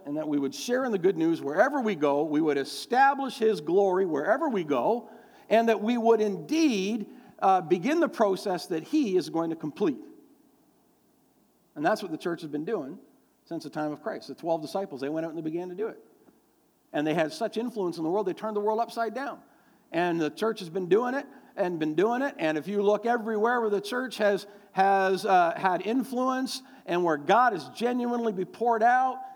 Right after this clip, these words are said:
it has changed and shifted culture. And God has been moving over and over and over again throughout creation. Amen? That's God's vision. Because that's the vision of God,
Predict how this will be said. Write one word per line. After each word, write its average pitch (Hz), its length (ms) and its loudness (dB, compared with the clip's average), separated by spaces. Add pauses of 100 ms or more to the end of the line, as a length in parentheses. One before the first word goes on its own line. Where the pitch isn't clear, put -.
it 202 140 2
has 180 180 -2
changed 226 460 -6
and 139 120 -8
shifted 202 460 -6
culture. 202 540 -6 (480)
And 151 340 0
God 226 440 6
has 165 320 0
been 147 200 -2
moving 190 520 0
over 196 460 -2
and 143 200 -8
over 175 440 -4
and 147 240 -10
over 165 460 -6
again 147 420 -2
throughout 143 380 -4
creation. 139 480 -2 (160)
Amen? 143 360 -2 (760)
That's 185 220 2
God's 160 300 2
vision. 165 320 -2 (800)
Because 254 420 2
that's 226 240 2
the 185 100 -4
vision 185 320 -2
of 131 140 -6
God, 123 340 0